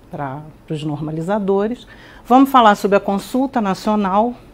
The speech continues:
como a gente faz, onde acessa, como devemos, é, nos posicionar durante essa etapa do processo. O Live Link,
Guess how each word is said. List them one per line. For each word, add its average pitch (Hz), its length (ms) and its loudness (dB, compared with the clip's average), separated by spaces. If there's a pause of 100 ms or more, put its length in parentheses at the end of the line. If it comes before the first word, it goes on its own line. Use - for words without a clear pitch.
(180)
como 190 300 -2
a 160 60 -4
gente 151 280 -10
faz, 175 460 -6
onde 160 240 -6
acessa, 170 840 -6 (400)
como 170 220 -2
devemos, 151 880 -6
é, 143 420 -8 (460)
nos 156 220 -6
posicionar 170 800 -4
durante 156 340 -6
essa - 240 -10 (160)
etapa 143 420 -4
do 131 120 -8
processo. 220 840 -2 (400)
O 262 140 0
Live 226 320 4
Link, 254 480 0